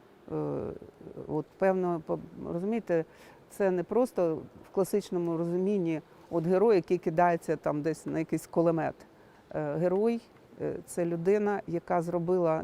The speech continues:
для України щось неймовірно важливе.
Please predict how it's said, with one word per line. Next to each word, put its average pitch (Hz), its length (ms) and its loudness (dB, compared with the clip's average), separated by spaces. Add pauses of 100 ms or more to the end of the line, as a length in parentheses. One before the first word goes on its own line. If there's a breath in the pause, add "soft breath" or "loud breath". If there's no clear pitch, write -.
для 170 100 0
України 175 600 -2
щось - 400 -6
неймовірно 180 720 2
важливе. 151 500 -6